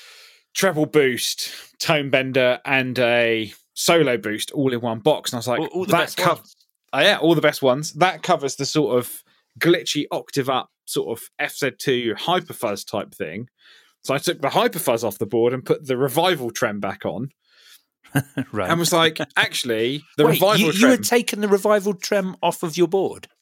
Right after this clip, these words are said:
Speaker 1: Well, 'cause I just didn't have the space 'cause it's
Speaker 2: Man,
Speaker 1: so
Speaker 2: it's one of the best pedals I
Speaker 1: massive.
Speaker 2: think we've
Speaker 1: Oh.
Speaker 2: ever, you know, spoken
Speaker 1: Absolutely.
Speaker 2: about. <laughs>
Speaker 1: And I think it comes back to, with the, my big pedal board,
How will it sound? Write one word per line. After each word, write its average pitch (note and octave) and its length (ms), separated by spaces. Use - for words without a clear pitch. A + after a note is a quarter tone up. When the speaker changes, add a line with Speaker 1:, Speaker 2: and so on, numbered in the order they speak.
Speaker 1:
Well, F#3+ 180
'cause F3 200
I F#3+ 100
just - 200
didn't F3 180
have D#3 160
the C#3 60
space D#3+ 360
'cause A#2+ 160
it's F3 160
Speaker 2:
Man, C3+ 180
Speaker 1:
so B2 60
Speaker 2:
it's A#2 60
one C#4 100
of A#3 80
the G3 60
best D3 340
pedals C#3 300
I D3+ 40
Speaker 1:
massive. C#3+ 100
Speaker 2:
think D3+ 220
we've D#3+ 120
Speaker 1:
Oh. G3+ 140
Speaker 2:
ever, D3+ 480
you D3+ 200
know, B2 100
spoken F#3+ 280
Speaker 1:
Absolutely. G#3 280
Speaker 2:
about. - 180
<laughs> - 340
Speaker 1:
And E3 120
I F3 40
think G#3+ 320
it - 140
comes D3+ 240
back - 360
to, A2 640
with B2+ 220
the, B2 180
my C3+ 200
big E3 280
pedal C#3+ 260
board, G2 440